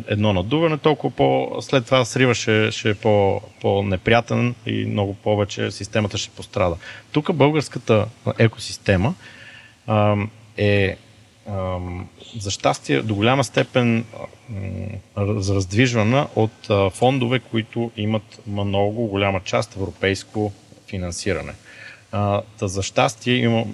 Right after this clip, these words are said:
имаме тук около десетина фонда, които, а, имат определен мандат да, а, все пак да налеят в българските стартапи, а,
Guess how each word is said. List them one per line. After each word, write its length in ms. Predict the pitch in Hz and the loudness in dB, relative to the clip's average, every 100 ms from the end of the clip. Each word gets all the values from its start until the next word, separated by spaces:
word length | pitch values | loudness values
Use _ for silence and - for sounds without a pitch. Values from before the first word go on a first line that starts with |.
| - | -8
имаме 300 | 113 110 101 | -4 -2 -2
тук 180 | 92 - 95 - 101 | -6 -10 -10 -10 -14
около 360 | - 90 90 | -14 -12 -10
десетина 500 | 92 95 - - 127 | -10 -10 -10 -2 -2
фонда, 460 | - 101 92 104 180 - - - - - _ | 0 -2 -2 -2 -6 -8 -20 -20 -20 -20 _
които, 540 | - 131 147 160 156 - - | 0 2 2 0 -2 -4 -6
а, 360 | 107 107 104 110 | -2 0 0 0
имат 280 | 123 131 120 | 2 2 0
определен 360 | - 107 120 117 | 0 2 4 2
мандат 640 | 98 95 104 120 - - | 0 0 0 0 -4 -16
да, 280 | 107 107 113 - - 117 | -4 -2 -2 -4 -18 -12
а, 220 | 101 101 | -8 -8
все 180 | - 107 | -6 -6
пак 220 | - 104 98 95 | -4 -4 -6 -8
да 200 | 92 95 - 110 | -6 -6 -8 -4
налеят 560 | 101 95 101 127 120 | -2 2 2 2 0
в 140 | 101 92 - | -4 -8 -12
българските 600 | 107 110 107 92 - - | -4 -2 -2 -6 -10 -16
стартапи, 720 | - - 92 - 98 - 113 110 - - - | -8 -4 -4 -2 -4 -2 -6 -6 -14 -20 -20
а, 40 | - | -12